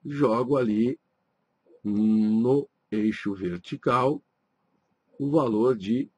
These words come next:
trezentos e setenta e nove vírgula oito graus Celsius. Então, é uma outra maneira de consultar as tabelas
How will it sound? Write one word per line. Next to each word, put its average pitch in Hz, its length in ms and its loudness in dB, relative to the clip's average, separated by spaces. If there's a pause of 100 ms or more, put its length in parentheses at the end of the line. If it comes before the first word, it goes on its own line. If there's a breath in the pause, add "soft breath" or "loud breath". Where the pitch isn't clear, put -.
(100)
trezentos 117 1080 -2 (500)
e 98 80 -4
setenta 117 480 -4
e 113 60 0
nove 104 400 -4
vírgula 101 380 -2
oito 92 420 -8 (460)
graus 98 600 -10 (120)
Celsius. - 840 -14 (1700 loud breath)
Então, 113 380 -6 (560)
é 101 80 -8
uma 110 360 -4
outra 156 480 0
maneira 131 800 0 (760)
de 113 400 -8 (460)
consultar 123 680 -4
as 110 160 -10
tabelas 139 840 -4